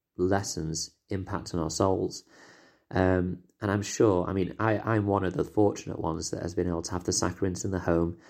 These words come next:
that has a family to be able to, uh, craft these messages for and, and have this purpose for teaching them rather than it just being for myself. Um, but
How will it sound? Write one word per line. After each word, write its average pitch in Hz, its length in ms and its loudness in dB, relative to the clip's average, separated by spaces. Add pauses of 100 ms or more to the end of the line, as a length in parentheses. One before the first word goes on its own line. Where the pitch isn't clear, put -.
(140)
that - 80 -6
has 90 160 0
a 92 40 2
family 90 480 2
to - 140 -8
be - 140 -2
able 92 260 2
to, 85 380 2 (420)
uh, 80 220 -2 (400)
craft - 320 -4
these 95 180 2
messages 95 440 -4
for 87 340 2
and, 85 140 -2
and 87 200 -8
have 92 300 -2
this - 140 -4
purpose - 520 -2
for - 160 -4
teaching - 380 -4
them 85 140 -2
rather 90 260 2
than 87 140 -4
it 82 160 -2
just 87 180 -4
being 87 180 -2
for 87 120 -8
myself. 90 560 -4 (560)
Um, 85 520 0 (160)
but 98 380 2